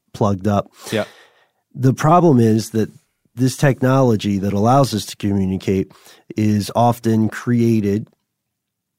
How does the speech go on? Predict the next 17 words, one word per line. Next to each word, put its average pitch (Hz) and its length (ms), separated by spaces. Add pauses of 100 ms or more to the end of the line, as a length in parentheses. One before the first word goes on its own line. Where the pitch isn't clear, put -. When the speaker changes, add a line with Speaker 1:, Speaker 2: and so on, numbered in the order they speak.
(120)
Speaker 1:
or 107 520
influenced 113 680
by 101 300
the 98 120
same 110 220
people 104 380
who 101 140
create 98 320
technology 92 640
to - 180
monitor 123 680
this 85 220
sort 85 240
of 80 80
stuff, - 320
censorship - 720
technology. 85 760